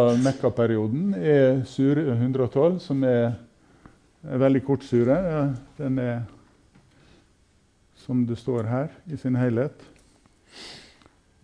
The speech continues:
«Si, han er Gud, en, den evigvarende. Ikke har han avlet noen, ei heller har han selv blitt avlet, ingen er hans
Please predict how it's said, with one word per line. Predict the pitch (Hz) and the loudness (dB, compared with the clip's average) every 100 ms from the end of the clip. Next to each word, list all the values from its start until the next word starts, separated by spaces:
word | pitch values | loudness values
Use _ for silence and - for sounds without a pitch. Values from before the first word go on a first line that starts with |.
| _ _ _ _ _ _ _ _ 147 139 _ _ _ - _ _ | _ _ _ _ _ _ _ _ -18 -18 _ _ _ -20 _ _
«Si, | - - 165 175 170 | -20 -2 0 0 0
han | 151 156 127 | 2 4 2
er | 123 | 2
Gud, | 120 110 110 - _ _ 143 | 2 0 -4 -14 _ _ -2
en, | 160 160 113 80 - _ _ _ _ _ _ _ _ _ _ _ _ | 4 4 4 -2 -12 _ _ _ _ _ _ _ _ _ _ _ _
den | - 127 123 | 2 4 6
evigvarende. | 127 123 123 98 98 101 95 _ 165 | 4 4 2 0 -4 -8 -10 _ -6
Ikke | 143 - 165 | -6 2 4
har | 139 | 6
han | 127 | 6
avlet | 131 151 143 127 | 4 4 0 0
noen, | 113 117 175 185 170 | 0 0 0 -4 -2
ei | 143 127 | 0 2
heller | 143 127 120 117 | 2 2 2 2
har | 117 | 0
han | 120 - | -2 0
selv | 139 120 110 | 0 0 -2
blitt | 104 117 | -2 -2
avlet, | 123 123 139 - 175 | 0 0 0 -4 -6
ingen | 117 120 123 104 | -2 0 0 -2
er | 101 101 92 _ - | -4 -6 -10 _ -4
hans | 120 92 - | -4 -4 -12